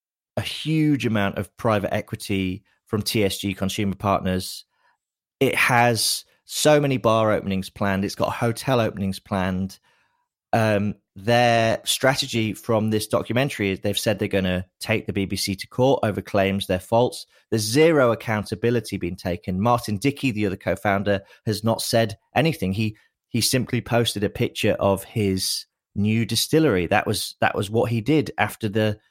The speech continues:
uh, after the show was aired. Um, I would say Brewdog probably have twelve months to get into shape to list that I P O.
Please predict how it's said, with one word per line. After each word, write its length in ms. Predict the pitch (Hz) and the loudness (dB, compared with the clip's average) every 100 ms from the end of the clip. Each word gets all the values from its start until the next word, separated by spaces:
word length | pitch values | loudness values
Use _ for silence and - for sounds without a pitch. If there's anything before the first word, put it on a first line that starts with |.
| _ _ _ - | _ _ _ 0
uh, 260 | 110 107 - _ _ _ _ _ - | 2 2 -2 _ _ _ _ _ -4
after 220 | 120 - | -4 -2
the 100 | 117 | -2
show 480 | 113 - 117 120 113 | -2 2 4 2 0
was 200 | - 113 | -2 0
aired. 360 | 127 143 101 92 - _ _ _ _ _ _ _ _ 113 | 4 4 4 0 -8 _ _ _ _ _ _ _ _ 0
Um, 340 | 117 110 107 - - - _ _ - - | 2 2 -2 -8 -20 -20 _ _ -20 0
I 120 | 117 151 | 4 4
would 120 | 151 | 4
say 140 | 170 | 2
Brewdog 400 | 120 131 123 113 | 4 4 4 2
probably 420 | - 135 139 127 | 2 2 2 0
have 500 | 110 - 107 101 95 - | -2 0 2 2 0 -6
twelve 480 | - 117 107 104 | 0 2 4 2
months 460 | 107 104 95 - - | 0 0 -2 -6 -12
to 100 | 104 | -6
get 260 | - 101 - | 0 0 0
into 260 | 101 - | -4 -4
shape 560 | 98 - 113 98 - - _ _ _ _ | -6 0 2 0 -4 -16 _ _ _ _
to 160 | - 107 | -2 0
list 360 | 104 101 - | 2 0 0
that 160 | 104 - | 0 0
I 120 | 98 | 0
P 260 | 95 104 95 | -2 -2 0
O. 240 | 85 80 | 0 -2